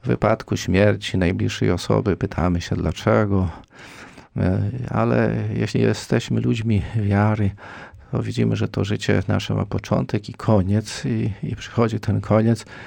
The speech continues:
I trzeba Panu Bogu podziękować za to, że ten człowiek był, za to, że, e, mogliśmy, e, od tego człowieka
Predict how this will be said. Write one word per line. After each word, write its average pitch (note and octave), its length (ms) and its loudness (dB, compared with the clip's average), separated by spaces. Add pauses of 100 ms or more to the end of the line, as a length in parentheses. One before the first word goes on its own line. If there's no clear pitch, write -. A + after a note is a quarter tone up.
(360)
I C3+ 60 -4
trzeba B2+ 220 6
Panu A#2+ 240 6
Bogu A#2 280 4
podziękować A2 640 4
za A2 140 4
to, G2 160 2
że G#2+ 120 0
ten G2 160 0
człowiek F2+ 460 0
był, F#2+ 380 2 (420)
za F#2 180 2
to, F2+ 160 0
że, E2+ 240 4 (300)
e, F2 60 0
mogliśmy, F#2+ 520 2
e, F2 80 4 (480)
od F#2 120 0
tego G2 240 0
człowieka F#2 520 0